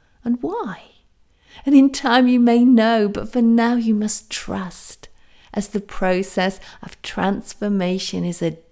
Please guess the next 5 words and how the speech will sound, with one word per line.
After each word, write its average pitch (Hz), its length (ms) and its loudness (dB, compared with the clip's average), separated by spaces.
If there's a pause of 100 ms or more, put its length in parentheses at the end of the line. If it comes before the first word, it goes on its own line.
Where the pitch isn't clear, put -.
deep, 180 440 -6 (440)
deep 185 420 -4 (100)
work 170 380 -4
in 220 140 -6
progress. - 840 -8